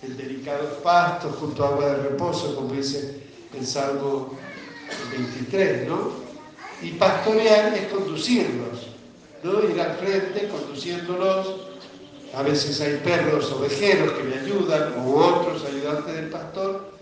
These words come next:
Entonces pastorea, pastorea, guía, conduce al pueblo y los apacienta, ¿no?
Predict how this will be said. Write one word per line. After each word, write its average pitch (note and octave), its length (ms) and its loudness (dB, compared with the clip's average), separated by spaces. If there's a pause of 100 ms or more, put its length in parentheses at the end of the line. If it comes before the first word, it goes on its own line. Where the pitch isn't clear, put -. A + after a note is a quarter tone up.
(300)
Entonces C#3 440 -4
pastorea, D#3+ 760 2 (300)
pastorea, D#3 760 -4 (680)
guía, E3+ 600 2 (340)
conduce D#3 520 2
al D3+ 140 2
pueblo E3 420 0 (580)
y F#3+ 160 -2
los G3+ 220 6
apacienta, C#3 680 0 (400)
¿no? F3+ 300 -6